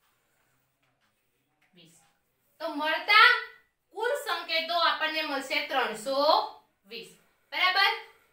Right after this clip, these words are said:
હવે આપણે આગળ સ્વાધ્યાય સાત પોઇન્ટ એક જોઈશું. હવે આપણે જોઈશું સ્વાધ્યાય સાત પોઇન્ટ એક. એનો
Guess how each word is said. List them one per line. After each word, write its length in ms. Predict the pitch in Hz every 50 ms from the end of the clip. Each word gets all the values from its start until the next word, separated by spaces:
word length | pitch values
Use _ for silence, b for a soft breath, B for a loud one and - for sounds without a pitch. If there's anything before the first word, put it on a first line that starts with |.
| _ _ -
હવે 200 | 294 302 359 403 403
આપણે 340 | 415 427 403 381 392 392 403 403 392 - - - - 320
આગળ 280 | 349 - 392 - 277 226 - -
સ્વાધ્યાય 500 | - 311 311 311 311 330 349 359 359 - -
સાત 200 | 349 349 359 359 311 311
પોઇન્ટ 360 | 285 285 277 - 392 - - - - _ _ _ _ - 320 370
એક 180 | 381 370 - 277
જોઈશું. 460 | 294 254 240 233 214 - 208 190 180 165 170 - _ _ _ _ _ _ _ _ _ _ _ _ _ _ _ _ _ _ _ _ _ _ _ _ _ -
હવે 200 | 240 254 311 359 381 330
આપણે 260 | - 320 311 330 320 269
જોઈશું 360 | 302 285 285 285 311 330 339 -
સ્વાધ્યાય 540 | - 269 233 - 196 190 254 277 - - - -
સાત 200 | - 277 294 285 -
પોઇન્ટ 640 | 285 262 240 240 269 285 - - - _ _ - 285 262
એક. 100 | - - - - - _ _ _ _ _ _ _ -
એનો 280 | - 294 294 294 302